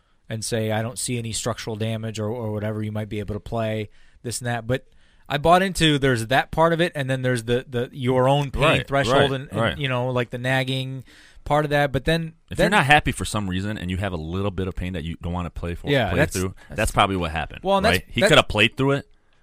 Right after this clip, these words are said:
Speaker 2: but if you're not all in mentally, and, you know, him, I don't think he's all there mon-
Speaker 1: Right.
Speaker 2: mentally
Speaker 1: No, definitely not.
Speaker 2: strong, right, strength-wise, then you just,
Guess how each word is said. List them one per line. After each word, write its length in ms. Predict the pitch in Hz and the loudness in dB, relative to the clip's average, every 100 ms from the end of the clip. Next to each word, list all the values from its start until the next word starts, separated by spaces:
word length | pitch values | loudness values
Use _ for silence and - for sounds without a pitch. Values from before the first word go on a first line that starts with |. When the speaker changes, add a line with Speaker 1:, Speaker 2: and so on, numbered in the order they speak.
| _ | _
Speaker 2:
but 140 | - 92 | -6 -4
if 80 | |
you're 80 | 123 | 0
not 140 | 135 131 | 2 2
all 220 | 101 113 | 2 -2
in 240 | 90 110 98 | -2 -4 -2
mentally, 440 | 98 117 123 131 _ _ | -4 -4 -8 -8 _ _
and, 260 | 87 85 78 | -12 -10 -8
you 60 | |
know, 140 | 87 78 | -8 -6
him, 280 | 85 78 78 | -6 -8 -10
I 60 | 82 | -10
don't 120 | 85 | -10
think 140 | 78 | -12
he's 160 | 78 78 | -12 -10
all 140 | 76 | -10
there 180 | 78 73 | -10 -10
mon- 140 | - 80 | -8 -4
Speaker 1:
Right. 160 | 123 | -4
Speaker 2:
mentally 320 | 85 - 76 - | -4 -8 -10 -10
Speaker 1:
No, 240 | - 123 98 | -2 0 2
definitely 360 | 110 123 127 123 | 2 2 2 2
not. 80 | 110 | 4
Speaker 2:
strong, 320 | 98 92 92 | 4 4 2
right, 200 | 80 - | -2 -6
strength-wise, 560 | - 95 87 78 78 - _ _ _ _ _ _ _ - | -4 -4 -2 -6 -8 -10 _ _ _ _ _ _ _ -12
then 220 | 87 123 | -6 -4
you 80 | 120 | -2
just, 280 | 120 - | -4 -6